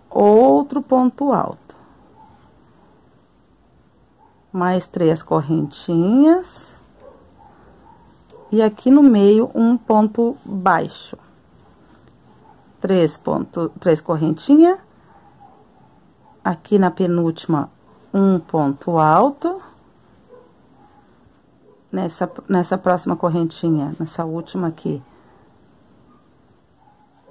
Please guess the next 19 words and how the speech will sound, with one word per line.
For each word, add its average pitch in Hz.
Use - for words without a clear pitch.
outro 180
ponto 151
alto. 165
E 202
aqui, 208
vamos 208
fazer 214
esses 208
dois 190
últimos 208
pontos 208
altos, -
completando 302
sempre 247
quatro -
pontos 226
altos 190
nessa 220
carreira, 320